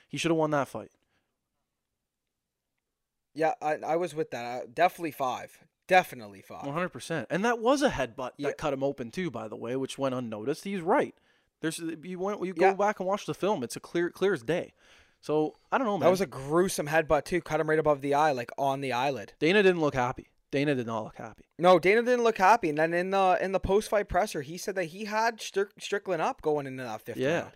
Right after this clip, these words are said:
Speaker 1: yeah. It was interesting, man. And, hey,
Speaker 2: So weird.
Speaker 1: not to mention, the card ran till two o'clock in the morning. The main event didn't start till one A M. Like,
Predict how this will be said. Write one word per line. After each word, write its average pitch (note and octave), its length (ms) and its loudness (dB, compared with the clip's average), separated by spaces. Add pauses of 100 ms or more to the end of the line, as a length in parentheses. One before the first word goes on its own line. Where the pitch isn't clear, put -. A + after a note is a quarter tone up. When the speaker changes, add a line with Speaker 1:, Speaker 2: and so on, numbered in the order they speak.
Speaker 1:
yeah. B2 240 -4 (540)
It C#3 80 -6
was C#3+ 100 -2
interesting, E3 380 -4
man. C#3 160 0
And, D#3 160 2
hey, E3 120 6
Speaker 2:
So E3+ 140 4
weird. D#3+ 380 -2
Speaker 1:
not A3 140 -2
to - 100 -10
mention, C3+ 320 -8
the C#3 80 -14
card G#3+ 360 -12
ran C#3+ 200 -10
till A#2+ 260 -10
two F#3+ 380 2
o'clock C#3 460 -4
in C3+ 80 -6
the G2+ 100 -12
morning. C3+ 560 -4
The B2+ 60 -10
main E3 260 -4
event D#3+ 220 -2
didn't B2 160 -6
start D3+ 180 -4
till A#2+ 120 -4
one C3 200 -2
A A#2 160 -6
M. B2+ 240 -2
Like, - 120 -20